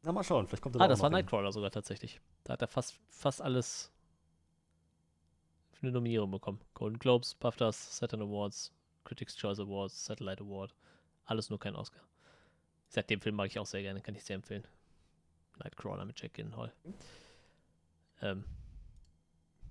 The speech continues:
Speaker 2: ja, dann würd ich sagen, sollen wir da jetzt noch lang drum rumreden, ne? Also ich würd sagen, der Film ist auf jeden
Speaker 1: Mhm.
Speaker 2: Fall ein Klassiker. Ähm,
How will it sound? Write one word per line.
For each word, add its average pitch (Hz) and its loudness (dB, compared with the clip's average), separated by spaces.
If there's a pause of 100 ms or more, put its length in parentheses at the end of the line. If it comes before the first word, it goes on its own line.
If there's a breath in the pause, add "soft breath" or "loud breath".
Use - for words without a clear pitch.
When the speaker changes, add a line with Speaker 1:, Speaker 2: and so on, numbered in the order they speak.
(260)
Speaker 2:
ja, 135 10 (600 soft breath)
dann 107 -8
würd 101 -12
ich - -12
sagen, 120 4 (100)
sollen 117 0
wir 117 6
da 120 8
jetzt 120 6
noch 123 6
lang 123 6
drum 127 2
rumreden, 110 2
ne? 143 2
Also 113 0
ich 120 -2
würd 131 0
sagen, 123 8
der 120 6
Film 127 2
ist 117 0
auf 117 0
jeden 123 4
Speaker 1:
Mhm. - -6
Speaker 2:
Fall 117 4
ein 113 0
Klassiker. 127 2 (1300 loud breath)
Ähm, 101 -10